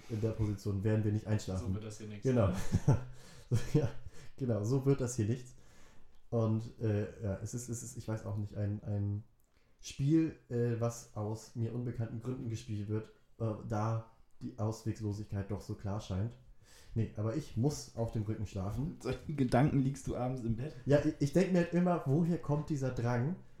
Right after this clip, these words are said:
Speaker 1: wenn ich doch genau, also, ich weiß es doch, dass es, dass ich so nicht einschlafen werde. Das weiß ich. Und mein Körper sollte mittlerweile nach dreiundzwanzig Jahren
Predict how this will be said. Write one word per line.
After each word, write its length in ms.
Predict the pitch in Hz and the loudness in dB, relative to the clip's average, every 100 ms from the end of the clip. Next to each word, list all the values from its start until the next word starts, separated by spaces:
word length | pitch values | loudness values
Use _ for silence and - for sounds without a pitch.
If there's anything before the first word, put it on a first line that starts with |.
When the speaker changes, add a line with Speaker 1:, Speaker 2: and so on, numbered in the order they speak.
| - - | -18 2
Speaker 1:
wenn 180 | 120 127 | 4 4
ich 180 | 165 - | 0 0
doch 160 | 139 | -6
genau, 340 | - 127 131 143 | -4 -2 0 0
also, 300 | 123 123 123 - - - - - | 0 -2 -2 -10 -16 -18 -18 -10
ich 180 | - 139 | -8 -4
weiß 260 | 120 131 143 | 0 0 0
es 160 | 127 - | -4 -2
doch, 300 | 101 - - | -2 -4 -10
dass 180 | - 117 | -6 -6
es, 220 | - - - - - - - - | -6 -8 -10 -10 -10 -12 -14 -14
dass 200 | 120 - | -14 -12
ich 220 | 120 - - - | -14 -14 -16 -6
so 320 | 117 127 131 127 | 0 2 0 2
nicht 320 | 117 120 - - | 2 2 -4 -2
einschlafen 520 | 117 - 98 98 90 | -2 -2 -4 -2 0
werde. 280 | 104 95 90 | 0 0 -2
Das 160 | 110 113 | -2 0
weiß 340 | 117 147 - | 0 0 -2
ich. 200 | 110 - - - - - - - | -4 -4 -14 -18 -18 -18 -20 -4
Und 140 | 120 | -2
mein 180 | 123 123 | 0 0
Körper 240 | 143 139 | 0 0
sollte 260 | 120 123 123 | 0 0 0
mittlerweile 420 | 131 131 123 120 | -2 -2 0 0
nach 100 | 120 | 0
dreiundzwanzig 640 | 117 113 151 - 135 135 | 0 0 0 0 -2 -2
Jahren 320 | 127 110 113 | -2 0 0